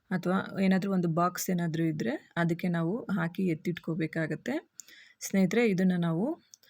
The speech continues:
ಸ್ನಾನ ಮಾಡೋದಕ್ಕೂ ಮುಂಚೆನೆ ಈ ಎಣ್ಣೆನ ನಾವು ಅಪ್ಲೈ ಮಾಡ್ಕೋಬೇಕಾಗತ್ತೆ. ಪೂರ್ತಿ, ಆ, ನಮ್ಮ ಬಾಡಿಗೆ ಈ ಎಣ್ಣೆನ ಅಪ್ಲೈ ಮಾಡ್ಬೋದು. ಕೈಗಳಿಗೆ, ಕಾಲ್ಗಳಿಗೆ, ಮುಖಕ್ಕೆ ಎಲ್ಲದಕ್ಕೂ ಕೂಡ ಈ ಎಣ್ಣೆನ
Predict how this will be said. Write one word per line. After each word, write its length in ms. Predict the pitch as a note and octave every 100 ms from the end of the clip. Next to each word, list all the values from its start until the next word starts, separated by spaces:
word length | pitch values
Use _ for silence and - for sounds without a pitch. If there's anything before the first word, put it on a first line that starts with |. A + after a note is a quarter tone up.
| - - -
ಸ್ನಾನ 260 | G#3 G#3+ A#3+
ಮಾಡೋದಕ್ಕೂ 520 | A3 F#3+ E3+ F3 G3
ಮುಂಚೆನೆ 800 | F#3 F3+ G#3 A3 G3+ G#3+ D#4 -
ಈ 160 | F#3+
ಎಣ್ಣೆನ 340 | G3 E3+ E3+ F3
ನಾವು 240 | E3+ E3 G#3+
ಅಪ್ಲೈ 380 | F3 F3 F3+
ಮಾಡ್ಕೋಬೇಕಾಗತ್ತೆ. 1080 | F3 D#3+ D#3+ E3 D#3 D3+ D#3 E3 E3+ C#4+ - - - - _ _
ಪೂರ್ತಿ, 720 | - B3 A#3 B3+ C4 - _ _ -
ಆ, 260 | G3 F#3+ F#3
ನಮ್ಮ 360 | F#3 F#3 F#3 -
ಬಾಡಿಗೆ 460 | F3 F3 F3+ F#3
ಈ 140 | G3 F3+
ಎಣ್ಣೆನ 320 | E3+ E3+ E3+
ಅಪ್ಲೈ 300 | E3 - E3+
ಮಾಡ್ಬೋದು. 540 | E3+ E3 D#3 D#3+ D#3+ F#3
ಕೈಗಳಿಗೆ, 680 | - E3+ E3 E3 D#3+ D#3+ D#3+
ಕಾಲ್ಗಳಿಗೆ, 680 | E3 E3 D#3+ D#3+ D#3 D#3 D#3+ - - - _ F#3
ಮುಖಕ್ಕೆ 800 | F#3+ F#3+ F3 - E3+ E3+ - _ _ F#3+
ಎಲ್ಲದಕ್ಕೂ 800 | F3 F3+ F#3+ F#3 F3+ F3+ F3
ಕೂಡ 200 | E3+ E3+ G#3+ D#4 - - -
ಈ 140 | F3+
ಎಣ್ಣೆನ 340 | F3 E3 E3